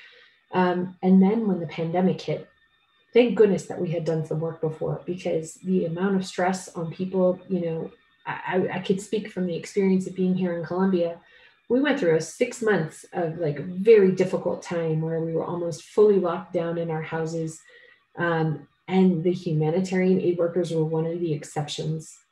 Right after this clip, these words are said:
and they were out in the field. And the commitment to continuity of service through a very difficult time, and a time where, you know, also in the context of Colombia, which is also dealing with an internal conflict and,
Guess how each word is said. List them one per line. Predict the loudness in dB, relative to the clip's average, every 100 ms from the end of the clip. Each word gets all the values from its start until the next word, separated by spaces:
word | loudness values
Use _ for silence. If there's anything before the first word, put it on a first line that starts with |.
| -2
and | 4
they | 4
were | 2 -4
out | -4 -4
in | -2
the | -4
field. | -4 -6 -4 -8 -12 0
And | 4 6
the |
commitment | 4 6 8 8 6 4
to | 4
continuity | 0 -2 -4 -2 0 2 2
of | 0
service | 0 0 0 -2 -6 -14 -20 _ _ _ _ _ _
through | 4 6 6
a | 4
very | -2 6 8 8 8
difficult | 4 2 -2 -2
time, | 0 0 0
and | -2 -6
a |
time | -6 -2 2 2
where, | 2 0 -4
you | -4
know, | -4 -4 -4
also | -6 -4 -4
in | -4
the |
context | -6 0 0 0 -4 -14
of |
Colombia, | -8 -6 -4 -2 -2
which | -2 -4
is | -4
also | -2 -4 -4 -4
dealing | -2 0 -2
with | -2
an | 2
internal | 2 2 0 0 -2
conflict | -4 -4 -4 -4 -8 -8 -12 -4
and, | 0 0 -2